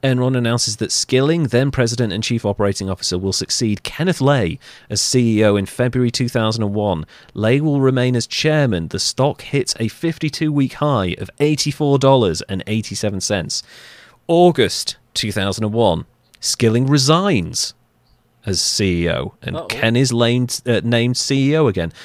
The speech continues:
Speaker 1: So he lasted eight to nine months in that job and then was out the fucking door. I wonder why.
Speaker 2: Yep. 'Cause he could do math, I bet.
Speaker 1: Yeah. And he was like,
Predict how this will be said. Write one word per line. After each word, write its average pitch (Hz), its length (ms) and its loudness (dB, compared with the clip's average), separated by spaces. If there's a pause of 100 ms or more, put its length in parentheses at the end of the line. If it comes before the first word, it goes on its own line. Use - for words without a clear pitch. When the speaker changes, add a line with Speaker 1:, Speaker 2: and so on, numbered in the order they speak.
(160)
Speaker 1:
So - 120 -2
he 208 160 2
lasted 165 340 2 (140)
eight 160 280 2
to - 180 0
nine 151 360 2
months 123 520 2 (340)
in 85 160 -2
that 82 220 -2
job 87 360 0 (520)
and 90 180 -2
then 120 220 2
was 107 100 2
out 110 180 2
the - 60 -16
fucking - 380 -4
door. 98 360 0 (600)
I 98 80 -2
wonder 92 340 -2
why. 95 440 0
Speaker 2:
Yep. - 100 -8 (1300)
'Cause 139 160 -4
he 123 120 -10
could 107 200 -18
do 110 160 -8
math, 123 380 -8
I 110 100 -10
bet. 101 40 -6
Speaker 1:
Yeah. 98 480 2 (300)
And 104 120 0
he 110 60 2
was 110 120 2
like, 104 160 2